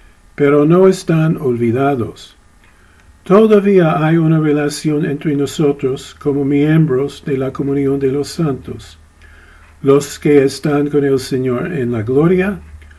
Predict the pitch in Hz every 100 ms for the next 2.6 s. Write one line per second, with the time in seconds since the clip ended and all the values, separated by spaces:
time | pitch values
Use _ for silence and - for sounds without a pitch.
0 | - - _ - 120 120 - - 147 135
1 | 123 147 135 139 156 127 123 117 127 123
2 | 113 160 165 165 170